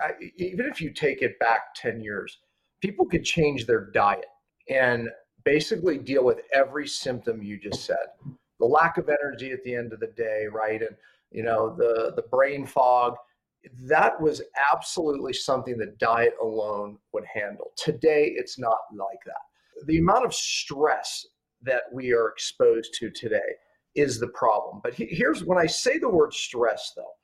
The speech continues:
people immediately think of emotional stress. I would argue that the same stressors ten years ago, twenty years ago, thirty years ago were there. They were different, I'm sure, but the emotional amount of stress is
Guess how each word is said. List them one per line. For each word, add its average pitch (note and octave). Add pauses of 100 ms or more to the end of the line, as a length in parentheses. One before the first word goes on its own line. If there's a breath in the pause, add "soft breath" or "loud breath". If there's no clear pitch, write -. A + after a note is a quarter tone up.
(240)
people A3+
immediately F3
think C3+
of A2+
emotional A2
stress. - (500)
I D#3
would G#3
argue G3 (440)
that C#3 (260)
the C3
same F3+
stressors D#3 (460)
ten E3+
years D#3
ago, C#3
twenty D#3
years D3+
ago, B2+
thirty C#3+
years C3+
ago B2
were B2
there. C3+
They B2
were C3+
different, C#3
I'm C#3+
sure, A#2+
but -
the A#2
emotional C3+
amount C3+
of C3
stress A2 (500)
is B2